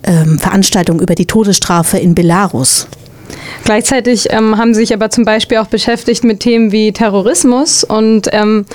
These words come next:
Speaker 2: es gab eine Lesung unter dem Namen Bombenstimmung, wenn alle denken, du bist der Terrorist in Güstrow. Und ich war nicht da, aber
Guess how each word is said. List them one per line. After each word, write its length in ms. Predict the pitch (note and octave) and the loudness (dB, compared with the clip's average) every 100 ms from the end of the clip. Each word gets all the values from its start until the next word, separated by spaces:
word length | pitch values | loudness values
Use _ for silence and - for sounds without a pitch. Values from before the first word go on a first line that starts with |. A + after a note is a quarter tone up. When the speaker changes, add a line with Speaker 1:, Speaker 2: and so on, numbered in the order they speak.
| - B3+ | -10 -4
Speaker 2:
es 100 | C4+ | -2
gab 160 | A#3 | -2
eine 160 | A#3 A3+ | 0 2
Lesung 580 | A3+ D4 F4 D4+ D4+ C#4 | 2 2 2 2 2 2
unter 240 | A#3+ A#3+ | 0 0
dem 160 | A3 G#3+ | 2 2
Namen 240 | G#3+ A3 | 2 2
Bombenstimmung, 800 | G#3 B3+ B3 A#3+ - A#3 A#3 A3+ | 2 0 0 -2 0 2 4 2
wenn 120 | G#3 | 2
alle 220 | G#3 A3+ | 0 0
denken, 360 | G3+ G#3 B3 A3 | 0 0 0 0
du 100 | A3 | 0
bist 160 | A3+ A#3 | 0 -2
der 100 | G3+ | -2
Terrorist 840 | A3 G3+ F#3 F#3+ C#4 E4 - - - - - - - | 0 0 0 2 0 -2 -6 -10 -14 -18 -18 -12 -2
in 220 | G#3 G#3+ | 0 2
Güstrow. 560 | A#3+ E4+ - G3+ F#3+ F#3+ - - - | 0 -2 -2 0 0 -2 -8 -18 -6
Und 280 | - A3 G3+ | 0 0 0
ich 180 | - - - - - - - | -2 -6 -14 -20 -20 -14 -4
war 160 | G3+ | 0
nicht 180 | E4 F4+ | 0 0
da, 260 | A#3 A#3 A#3+ | 0 0 0
aber 460 | A3+ A3 A3+ A3 | 0 0 2 0